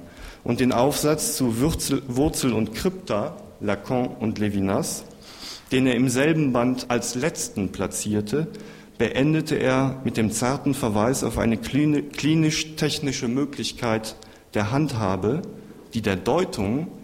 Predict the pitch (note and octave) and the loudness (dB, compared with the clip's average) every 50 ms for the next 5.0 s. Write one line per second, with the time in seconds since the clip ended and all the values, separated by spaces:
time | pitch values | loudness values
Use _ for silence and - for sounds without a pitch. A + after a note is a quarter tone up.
0 | - - - - - - G#2+ G#2 - - - G2+ G2+ G2+ G#2 - - G2+ A#2 G#2+ | -20 -20 -20 -20 -6 -4 -4 -4 -4 -2 0 0 0 0 -4 -6 -6 -2 0 2
1 | G#2+ A2+ B2+ D3 C#3 C3 - - A2+ G#2+ G#2 G#2 A2+ C3+ D3 C#3+ B2 G2+ F#2+ F#2+ | 2 2 2 2 2 0 0 0 0 0 0 0 0 0 0 0 -2 -2 -2 -4
2 | F#2 - A#2 G2 - - A2 G2+ G#2 - G#2+ G#2 G2+ G#2+ G#2+ A2 B2+ B2+ - - | -4 -2 -4 -6 -4 -4 -4 -4 -2 0 -2 -2 0 0 -2 -2 -2 -4 -6 -12
3 | - - - - - A#2 B2+ D#3 E3 - - - - E3+ E3+ F3+ D3 A#2 G2+ - | -16 -18 -16 -4 0 2 2 2 0 -2 -6 -4 -2 -2 0 0 0 -2 -2 -2
4 | - A2+ G#2+ - - - A2+ G#2 G2+ G2+ G2+ G#2 - G#2 F#2 G2 A2 B2+ - - | -4 -4 -4 -4 -4 -4 -2 0 0 0 -2 -2 -2 -2 -2 -2 -2 -4 -4 -8